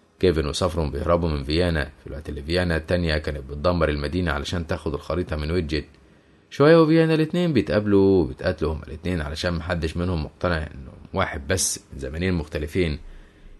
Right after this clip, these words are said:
بينيلوبي ساعتها بيستغل الفرصة هي وزمايلها وبيرجعوا لنفس المكان اللي فيه البوابة علشان يخرجوا من الزمن ده.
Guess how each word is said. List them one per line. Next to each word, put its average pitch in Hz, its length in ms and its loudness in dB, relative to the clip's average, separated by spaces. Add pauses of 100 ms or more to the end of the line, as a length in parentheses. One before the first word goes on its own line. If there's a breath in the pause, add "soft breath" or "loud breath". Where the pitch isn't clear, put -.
بينيلوبي 190 340 6
ساعتها 185 460 4
بيستغل 104 500 2
الفرصة 85 640 2 (200)
هي 80 340 2
وزمايلها 78 520 -2
وبيرجعوا 80 440 0
لنفس 87 260 -2
المكان 80 400 -2
اللي 73 120 -2
فيه 92 120 -4
البوابة 78 460 0
علشان 76 380 -4
يخرجوا 80 340 -2
من 71 80 -6
الزمن 78 400 -2
ده. 76 240 0